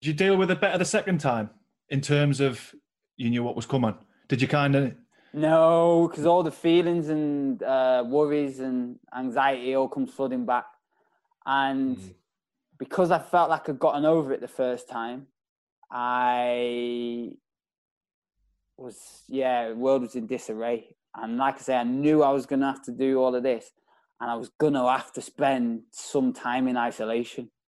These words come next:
Speaker 2: in literally in a room on my own. I talk about isolation. They'll say you'll be in there for six to eight weeks.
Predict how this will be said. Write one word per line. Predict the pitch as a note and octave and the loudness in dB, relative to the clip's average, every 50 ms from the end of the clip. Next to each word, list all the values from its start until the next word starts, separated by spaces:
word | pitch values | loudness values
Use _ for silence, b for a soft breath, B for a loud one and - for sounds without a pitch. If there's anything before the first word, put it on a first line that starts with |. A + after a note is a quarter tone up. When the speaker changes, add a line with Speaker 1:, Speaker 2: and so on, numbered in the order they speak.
| _ _ | _ _
Speaker 2:
in | - A#2+ A#2 A2+ A2+ | -14 -10 -8 -6 -4
literally | A#2+ B2+ - - - - A#2+ A#2+ A#2 A#2 | -4 -4 -6 -6 -10 -8 -6 -4 -4 -4
in | A2+ | -4
a | A2+ G#2+ | -6 -6
room | A2 A2+ A#2+ A#2+ A#2 A2+ A2+ G#2 G2+ _ _ _ _ _ _ _ _ _ | -6 -4 -4 -4 -4 -4 -6 -8 -12 _ _ _ _ _ _ _ _ _
on | B2+ B2 | -6 -4
my | A#2+ A2+ A2+ A2+ | -2 -2 -2 -4
own. | A2+ A2+ A#2 A2+ A2+ _ _ _ _ _ _ _ _ - | -4 -6 -8 -10 -12 _ _ _ _ _ _ _ _ -20
I | |
talk | E3 - G#3 G#3 G#3 G#3 | -4 2 2 2 4 4
about | G3 G#3 G3+ E3+ | 2 2 2 4
isolation. | F#3+ G3+ G3+ G3+ G3 F#3+ F#3 D#3+ - D#3+ E3 | 4 2 2 4 4 2 2 4 2 2 4
They'll | F3+ G3+ G#3+ | 6 4 4
say | G3+ - A#3 G#3+ G3+ | 4 4 4 6 6
you'll | G3 E3+ C3+ | 6 4 4
be | E3 E3 E3 E3 | 4 6 6 6
in | D#3 D#3 | 6 6
there | D#3+ D#3+ | 4 4
for | D#3 - C#3+ | 2 0 -4
six | - - D3+ - - - - | -4 -4 -4 -6 -6 -2 0
to | D3 C#3 | 4 4
eight | C3+ C3 A#2 | 4 4 4
weeks. | C3 C#3 C3+ C3+ - - - - - | 4 2 2 0 -2 -10 -16 -18 -18